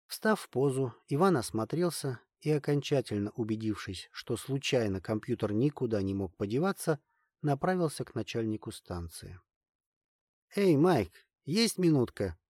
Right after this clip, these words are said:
спросил он, заглянув в приоткрытую дверь. Мужчина кивнул,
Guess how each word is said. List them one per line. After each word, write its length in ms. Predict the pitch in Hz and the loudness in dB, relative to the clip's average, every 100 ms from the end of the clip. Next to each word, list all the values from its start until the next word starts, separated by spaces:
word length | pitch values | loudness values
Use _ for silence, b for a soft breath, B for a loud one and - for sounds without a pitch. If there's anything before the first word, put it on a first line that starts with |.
| _ _ - | _ _ -20
спросил 580 | - 139 127 147 131 - | -2 0 0 0 -2 2
он, 220 | 175 170 | 4 4
заглянув 500 | 131 123 127 143 - | 4 2 2 2 0
в 40 | |
приоткрытую 640 | - 120 - 131 123 131 117 | 0 0 0 0 0 0 2
дверь. 320 | 110 101 - _ _ _ _ _ _ | 4 2 0 _ _ _ _ _ _
Мужчина 420 | 180 - 226 175 | 0 2 2 2
кивнул, 540 | 127 127 120 147 156 | 2 2 4 6 4